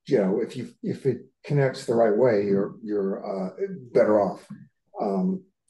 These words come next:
and, um, I, in terms of writing in general, I think that that's it. It's just very, very lonely. And sometimes, uh, you know, if, if you're not, if you don't have the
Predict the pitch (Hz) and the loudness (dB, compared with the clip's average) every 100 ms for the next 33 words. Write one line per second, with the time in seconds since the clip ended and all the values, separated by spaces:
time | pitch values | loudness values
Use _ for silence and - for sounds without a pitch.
0 | - - 123 107 107 107 101 101 104 196 | -16 -4 0 0 2 2 2 -2 -4 -8
1 | _ _ _ _ _ _ - 110 180 127 | _ _ _ _ _ _ -2 0 2 0
2 | 139 156 127 110 123 131 139 143 127 123 | 2 2 2 2 4 6 6 4 2 0
3 | 135 147 143 135 131 127 127 - 117 107 | 0 2 2 2 -2 -6 -4 -4 -2 -2
4 | 104 127 107 98 98 - - 110 117 113 | -4 -4 -2 -2 -6 -10 -10 -2 0 2
5 | 113 - - _ - _ _ 110 123 117 | 0 -4 -20 _ -20 _ _ 0 2 4
6 | 123 110 113 127 143 151 160 165 120 120 | 4 4 4 4 4 2 2 0 -4 -6
7 | 131 123 - 127 120 - - - 127 113 | -6 -8 -4 -4 -4 -8 -14 -4 -2 0
8 | 117 110 110 - _ _ _ - 135 - | -2 0 -2 -4 _ _ _ -8 -8 -2
9 | 120 123 135 143 - 139 139 151 143 147 | 0 2 2 0 -2 -4 2 2 2 0
10 | 139 143 135 143 - | 2 2 2 0 -2